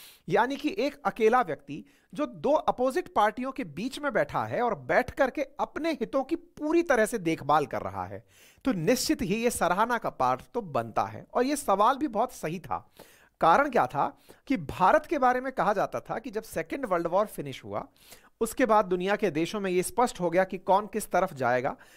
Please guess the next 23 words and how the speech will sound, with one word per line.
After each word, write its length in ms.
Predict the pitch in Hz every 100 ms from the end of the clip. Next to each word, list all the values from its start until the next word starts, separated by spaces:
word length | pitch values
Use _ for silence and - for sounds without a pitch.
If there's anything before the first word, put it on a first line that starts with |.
| - -
यानी 300 | 151 190 226
कि 180 | 220 254
यूनाइटेड 540 | 170 170 185 220 254 196
नेशंस 360 | 196 185 240
बना 300 | 156 147 214
जरूर 300 | 233 180 139 -
था, 60 | 214
लेकिन 280 | 247 233 185 170
अमेरिका 420 | 165 190 226 220
एक 140 | 240
शक्तिशाली 580 | - 247 - 262 208 202
देश 240 | 156 170
बनकर 300 | 135 131 123
बाहर 320 | 156 139 135 123
निकला 260 | 98 92
था। 220 | - - _ - - -
शक्तिशाली 560 | - - 226 208 190 165
देश 320 | 165 208 -
था, 220 | 208 190
दूसरी 340 | 160 196 220
तरफ 240 | 202 175 165
रशिया 380 | 139 151 208 214
था। 300 | 196 175 -